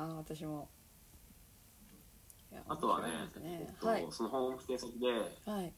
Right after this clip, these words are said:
Speaker 2: あ、なんか、いろいろネタはね、こう、なんか、喋ってるって思い出してきたんですけど、
Speaker 1: はい。
Speaker 2: あ、食的な話で言うと、
Speaker 1: はい。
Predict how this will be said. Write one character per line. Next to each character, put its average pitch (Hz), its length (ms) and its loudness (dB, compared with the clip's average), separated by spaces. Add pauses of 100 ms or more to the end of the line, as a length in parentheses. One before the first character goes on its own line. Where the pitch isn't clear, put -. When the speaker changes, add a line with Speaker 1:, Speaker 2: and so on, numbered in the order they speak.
(960)
Speaker 2:
あ、 120 80 -2
な - 80 2
ん - 20 -2
か、 131 100 -4
い 120 80 2
ろ 185 100 4
い - 20 2
ろ 180 140 4
ネ 156 120 4 (180)
タ 170 120 6
は 156 100 4
ね、 156 80 -2
こ 143 180 -2
う、 127 60 0
な 131 80 -2
ん - 40 -6
か、 - 60 -10
喋 - 180 -4
っ - 40 -14
て - 140 -6
る 135 60 -2
っ - 40 -8
て - 80 -2
思 127 160 2
い 123 40 0
出 127 60 0
し - 80 -2
て 120 60 -4
き - 60 -10
た 95 100 -4
ん - 40 -4
で - 40 -6
す - 160 -10
け - 80 -10
ど、 165 280 -4
Speaker 1:
は 202 260 0
い。 165 120 -4 (880)
Speaker 2:
あ、 98 340 2 (260)
食 185 360 4 (280)
的 160 260 4
な 151 220 4
話 143 300 -2
で 101 80 -4
言 165 100 -6
う - 40 -12
と、 180 360 -2
Speaker 1:
は 208 180 4
い。 165 100 0